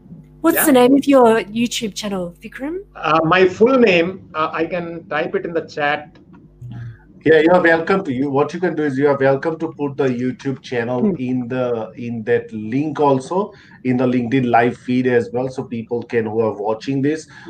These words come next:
Speaker 3: or who will watch it later, they can also go and check that. But I've got your YouTube channel here, and I will
Speaker 2: Right.
Speaker 3: put that in that as well.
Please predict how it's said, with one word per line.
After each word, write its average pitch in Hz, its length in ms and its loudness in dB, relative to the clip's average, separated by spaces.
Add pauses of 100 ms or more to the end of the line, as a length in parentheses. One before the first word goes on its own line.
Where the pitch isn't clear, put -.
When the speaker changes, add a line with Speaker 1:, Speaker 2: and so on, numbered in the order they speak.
(120)
Speaker 3:
or 120 140 0
who 110 100 -4
will 117 240 0
watch 113 380 0
it 107 200 -4
later, 110 420 0
they 113 140 -2
can 113 160 -2
also 110 320 -2
go 104 220 -2
and 101 140 -6
check - 260 -6
that. - 120 -6 (260)
But 120 100 0
I've 127 200 2
got 143 240 2
your 139 140 4
YouTube 123 420 0
channel 117 340 -2
here, 131 520 -8 (340)
and 113 100 -2
I 110 120 4
will 135 100 0
Speaker 2:
Right. 110 180 -4
Speaker 3:
put 113 220 -4
that 113 220 2
in 107 160 -2
that 98 260 -4
as 98 260 -8
well. 92 240 -12